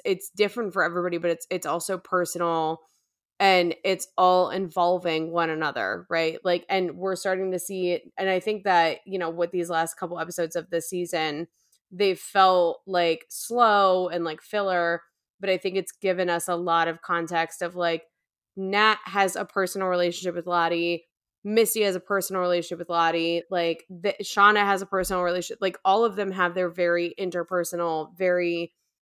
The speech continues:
traumatic and building relationships with one another that, like, I don't think any of them have healed from. So, like, this, it feels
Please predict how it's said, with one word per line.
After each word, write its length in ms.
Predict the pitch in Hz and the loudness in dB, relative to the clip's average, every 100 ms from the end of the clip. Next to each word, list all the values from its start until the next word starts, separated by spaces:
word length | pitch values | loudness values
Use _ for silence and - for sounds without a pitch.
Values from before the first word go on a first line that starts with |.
| _ - | _ -6
traumatic 720 | 233 208 196 180 175 175 - | -2 2 2 4 2 0 0
and 500 | 190 175 165 160 165 180 | 2 2 2 -2 -6 0
building 840 | 196 190 180 185 165 165 165 160 - - | 2 2 0 0 0 0 -2 -6 -8 -8
relationships 800 | 190 185 185 175 196 175 160 - | -6 -2 -4 -4 -6 -6 -6 -8
with 120 | 170 | -6
one 160 | 175 | -4
another 520 | 165 165 160 165 175 - _ _ - | -2 -4 -4 -4 -6 -8 _ _ -10
that, 300 | 196 196 170 | 2 2 4
like, 160 | 190 175 | -2 -2
I 100 | 190 | 0
don't 140 | 185 185 | 0 0
think 140 | 180 | -2
any 140 | 175 170 | 0 0
of 100 | 170 | -2
them 120 | 165 | -4
have 160 | 156 | -6
healed 360 | - 208 196 170 | -10 -6 -6 -6
from. 500 | - 160 131 135 175 _ _ _ - | -6 -4 -4 -8 -10 _ _ _ -8
So, 220 | - 208 | -2 0
like, 240 | 190 175 - | 0 -2 -6
this, 460 | 170 196 190 - - | 0 2 2 -2 -4
it 220 | 202 - | -2 -2
feels 600 | - 208 208 196 190 - | -6 -2 0 0 -2 -6